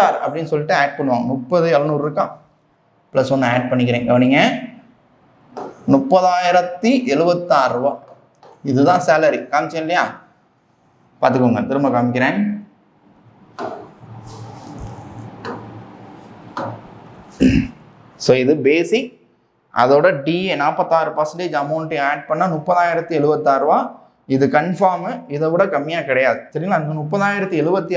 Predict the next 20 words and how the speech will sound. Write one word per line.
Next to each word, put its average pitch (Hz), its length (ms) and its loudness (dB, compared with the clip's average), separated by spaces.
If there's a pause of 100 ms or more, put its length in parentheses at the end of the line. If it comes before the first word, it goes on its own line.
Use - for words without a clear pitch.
ஆறுன்றது 151 400 0
உங்களோட 143 400 -4
சேலரி. 139 760 -2 (340)
அந்த 143 220 -2
முப்பதாயிரத்தி 214 640 0
எழுபத்தாறு 175 640 -2
ரூபாவோட 180 600 0 (320)
உங்களுக்கு 170 580 2 (800)
ஹவுஸ் 247 580 2
ரெண்ட் 147 300 0 (560)
அப்படின்றது 156 840 2
ஆட் 156 240 2
ஆகும். 135 340 2
எவ்வளோ 208 260 2
ஆட் 185 220 2
ஆகும்னா, 147 460 -2 (200)
மினிமம் 220 340 -2
சிக்ஸ் 196 400 -8
ஹண்ட்ரட், 190 360 2 (260)
சாரி, 131 280 0